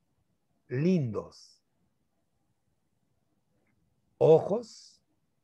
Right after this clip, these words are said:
tienes. ¿Ah? Puede ser que sea morado porque te han golpeado. Pero qué lindos ojos,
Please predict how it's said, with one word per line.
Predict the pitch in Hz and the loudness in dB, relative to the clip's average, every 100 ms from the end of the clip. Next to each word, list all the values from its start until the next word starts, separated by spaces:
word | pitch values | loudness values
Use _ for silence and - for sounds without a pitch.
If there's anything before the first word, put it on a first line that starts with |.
| _ _ _ _ _ _ | _ _ _ _ _ _
tienes. | - 131 107 80 - - _ _ _ _ _ _ _ _ _ _ _ _ _ _ _ - | -6 -2 -2 -4 -20 -20 _ _ _ _ _ _ _ _ _ _ _ _ _ _ _ -10
¿Ah? | 107 127 220 285 - _ _ _ _ _ - - - | -2 2 4 2 -4 _ _ _ _ _ -20 -20 -14
Puede | - 170 | 0 0
ser | 139 175 | 2 0
que | 151 | 0
sea | 160 | 0
morado | 160 131 160 214 113 | 0 2 2 2 -2
porque | 95 117 107 | -6 -10 -10
te | 135 | -6
han | 147 | -4
golpeado. | 131 107 139 151 - - _ _ _ _ - - | -4 -4 -4 -4 -4 -16 _ _ _ _ -12 2
Pero | 185 170 | 6 6
qué | 240 | 4
lindos | 254 277 247 170 - | 4 4 4 2 2
ojos, | - - 107 - | 0 2 -2 -8